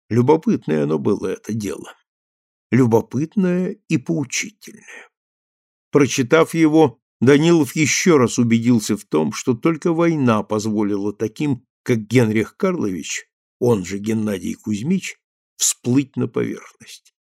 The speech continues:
Если бы не она, недолго бы находился Гоппе в бегах, приговор привели бы в исполнение.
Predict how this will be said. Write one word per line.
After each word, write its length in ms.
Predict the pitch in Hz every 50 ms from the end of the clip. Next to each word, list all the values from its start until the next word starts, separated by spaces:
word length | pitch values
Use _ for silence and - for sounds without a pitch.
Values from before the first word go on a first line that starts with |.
| _ _ _ _ _ _ _
Если 400 | - 127 185 190 143 - 143 151
бы 140 | 147 131 139
не 140 | 143 147 143
она, 560 | 139 143 151 160 170 190 180 151 101 82 -
недолго 720 | - 98 123 147 151 139 131 156 202 208 185 143 120 120
бы 100 | 120 120
находился 640 | 123 120 113 - 120 120 120 117 127 117 - - 117
Гоппе 500 | 110 110 113 135 135 - _ - 123 117
в 140 | 101 98 104
бегах, 560 | 107 120 107 104 107 98 82 - - - _ _ _ _ _ -
приговор 580 | 156 151 143 127 143 147 156 170 156 135 -
привели 440 | - 151 147 139 131 131 127 131 123
бы 180 | 107 101 104 95
в 80 | 92
исполнение. 840 | 90 - - - 107 90 82 80 76 69 67 - - - - _